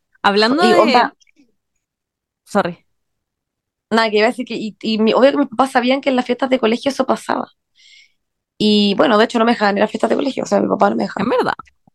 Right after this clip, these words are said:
Speaker 2: Eh, sí, el
Speaker 1: Ah, no, a mí
Speaker 2: machismo
Speaker 1: sí, pero a mí no me
Speaker 2: está
Speaker 1: gustaban,
Speaker 2: presente.
Speaker 1: que era otra cosa.
Speaker 2: Ah, wow.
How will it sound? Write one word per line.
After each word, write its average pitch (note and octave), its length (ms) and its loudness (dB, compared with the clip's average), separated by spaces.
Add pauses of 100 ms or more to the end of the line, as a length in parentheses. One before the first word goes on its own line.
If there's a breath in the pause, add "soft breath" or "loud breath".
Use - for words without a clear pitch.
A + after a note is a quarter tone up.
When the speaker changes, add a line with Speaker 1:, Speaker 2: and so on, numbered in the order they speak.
(160)
Speaker 2:
Eh, - 100 -6
sí, E4 200 2
el G#3+ 100 2
Speaker 1:
Ah, G#3 60 4
no, G3 80 2
a - 20 -2
mí A#3 120 2
Speaker 2:
machismo - 0 -
Speaker 1:
sí, A#3+ 200 2
pero E3 320 2
a E3 120 4
mí F#3 100 0
no A3 100 0
me G#3 180 -2
Speaker 2:
está F3 120 0
Speaker 1:
gustaban, - 0 -
Speaker 2:
presente. D#3+ 460 -2
Speaker 1:
que F3+ 80 -16
era F#3 120 -4
otra F#3 180 -6
cosa. F3+ 300 -12 (680)
Speaker 2:
Ah, E3+ 220 2 (100)
wow. - 200 -4